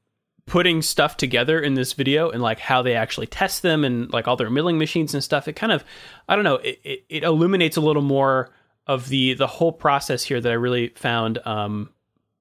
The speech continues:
uh, interesting. So, yeah, thanks, Tohir. We'll certainly link that in the show notes. Uh, but, yeah, I can s-, now see pretty starkly where, and they, like,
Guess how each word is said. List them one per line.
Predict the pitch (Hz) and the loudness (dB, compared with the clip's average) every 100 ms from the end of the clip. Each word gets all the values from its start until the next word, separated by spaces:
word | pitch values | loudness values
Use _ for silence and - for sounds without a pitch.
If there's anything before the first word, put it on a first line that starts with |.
| - | -8
uh, | 110 107 | -4 -2
interesting. | 117 151 143 - 143 - | -2 -2 -6 -10 -10 -12
So, | - 113 104 - | -6 -4 -4 -8
yeah, | 127 131 | -4 -4
thanks, | 104 135 127 - - | -4 -6 -6 -8 -14
Tohir. | - 123 113 104 | -8 -6 -6 -6
We'll | 110 110 _ | -6 -8 _
certainly | - 139 120 | -6 -4 -4
link | 110 110 | -6 -6
that | 117 117 | -8 -8
in | |
the | 104 | -10
show | 110 | -10
notes. | 95 90 - - _ _ _ _ _ _ _ _ _ _ _ - | -8 -10 -12 -20 _ _ _ _ _ _ _ _ _ _ _ -8
Uh, | 104 98 | -6 -6
but, | 127 | -6
yeah, | 110 120 160 127 | -2 2 2 2
I | 135 175 | 0 0
can | 175 165 | 0 0
s-, | 147 - | -2 0
now | 170 180 175 | 2 2 2
see | - 180 151 131 120 - _ _ _ _ _ | 0 0 2 2 0 -6 _ _ _ _ _
pretty | 240 269 | 0 2
starkly | - 247 220 156 127 123 | 2 2 2 0 2 2
where, | 131 139 | 2 2
and | 180 | 2
they, | 202 | 2
like, | 196 190 | 2 0